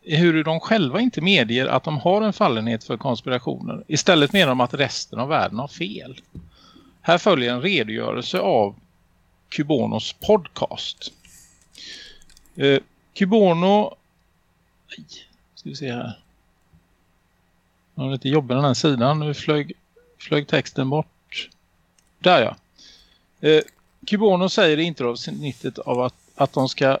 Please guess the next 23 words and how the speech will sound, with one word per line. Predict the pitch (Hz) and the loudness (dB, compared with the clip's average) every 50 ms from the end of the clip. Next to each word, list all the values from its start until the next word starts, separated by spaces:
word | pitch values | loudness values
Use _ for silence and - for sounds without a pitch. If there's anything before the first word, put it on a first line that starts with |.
| - | -4
ta | - - 196 151 135 - | -2 2 4 4 4 4
ämnen | 185 190 180 139 120 117 117 123 131 165 185 180 - | 2 0 0 0 -2 -2 -2 0 0 0 0 -2 -4
en | - - 175 143 120 120 151 | -2 0 2 2 2 2 0
och | 175 170 | 2 2
en | 180 226 226 175 120 107 | 2 2 2 0 -2 -4
så | - - 165 | -6 -4 -2
lyssnaren | 156 202 196 - - - 101 101 | 0 0 -2 -2 -2 -4 -4 -2
hänger | 113 120 131 156 | -2 -2 0 2
med. | 170 196 233 254 180 - - _ _ _ _ _ - | 2 2 2 0 -2 -4 -10 _ _ _ _ _ 0
Ändå | - 233 208 143 127 156 214 | 2 2 2 2 2 2 2
återkommer | 233 - - 127 - 117 113 113 | 0 0 -4 -6 -6 -6 -6 -4
samma | - - 147 110 95 95 | -2 0 0 0 -2 -4
tema | - - 143 123 101 92 95 | -6 -6 -4 -4 -4 -6 -6
i | 101 | -8
snart | - - - 139 139 120 110 - | -8 -4 0 2 2 2 0 0
sagt | - - 107 - - - | -2 -4 -4 -4 -4 0
varje | 120 123 127 117 107 107 - | 2 2 2 0 -2 -4 -4
nummer. | 131 139 135 135 139 - 160 - - _ _ _ _ _ _ _ _ _ _ - - - - - _ | -4 -4 -6 -6 -8 -8 -8 -10 -14 _ _ _ _ _ _ _ _ _ _ -20 -18 -18 -18 -6 _
De | - 165 190 | 0 4 4
ämnen | 208 220 196 175 160 156 156 156 160 151 | 6 4 4 2 2 2 0 0 -2 -4
Kubono | - 196 175 175 156 131 123 | -8 -6 -4 -2 -2 0 -2
tar | 117 - 135 | -2 -2 -2
upp | 123 170 190 | -2 -2 -4